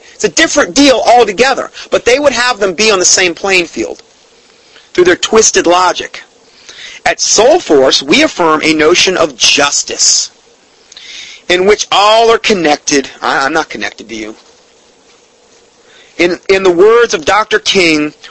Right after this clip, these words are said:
we believe that we are all tied together in a single garment of destiny, caught in an inescapable network of mutuality.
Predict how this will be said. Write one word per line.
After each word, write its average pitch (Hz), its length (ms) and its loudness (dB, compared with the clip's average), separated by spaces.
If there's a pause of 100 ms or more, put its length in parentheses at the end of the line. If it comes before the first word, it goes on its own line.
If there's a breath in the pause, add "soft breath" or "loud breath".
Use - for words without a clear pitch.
we 196 140 2
believe 226 460 2
that 180 120 -2
we 208 140 2
are 190 100 4
all 233 300 4
tied 233 240 0
together 147 460 0 (200 loud breath)
in 165 120 0
a - 20 0
single 262 480 2
garment 247 400 2
of 226 100 -2
destiny, 156 560 -2 (1400)
caught 277 260 2
in 269 100 -2
an 262 120 2
inescapable 311 840 2
network 269 460 0
of 175 80 0
mutuality. 185 880 0